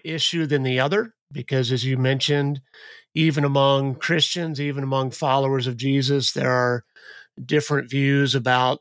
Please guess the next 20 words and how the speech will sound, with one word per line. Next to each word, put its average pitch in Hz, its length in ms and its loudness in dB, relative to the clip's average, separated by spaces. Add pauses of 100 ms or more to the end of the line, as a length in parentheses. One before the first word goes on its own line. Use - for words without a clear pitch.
(120)
the 131 100 -6
nation 135 380 0
of 127 80 0
Israel, 135 640 4
about 123 340 2
the 131 100 -8
right 123 460 0
that 135 120 -16
they 127 160 -4
may 127 260 -2
or 127 100 0
may 123 120 -2
not 123 220 2
have 123 540 0
to 135 80 -6
the 120 100 -2
land 120 640 0
where 147 160 -6
they 120 140 0
live. 123 460 2